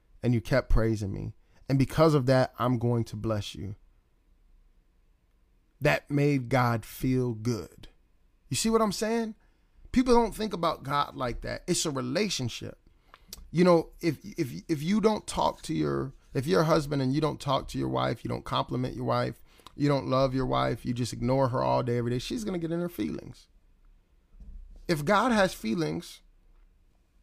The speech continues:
what does that say? Because we are created in his image. You see what I'm saying?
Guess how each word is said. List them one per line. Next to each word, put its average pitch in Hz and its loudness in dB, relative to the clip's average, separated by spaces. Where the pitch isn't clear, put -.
what 175 -4
does 185 -6
that 175 -4
say? 165 -4
Because 190 4
we 214 0
are 240 -2
created 208 -4
in 202 -6
his 190 -4
image. 208 -12
You 165 -6
see 226 -2
what 226 4
I'm 214 2
saying? 240 -4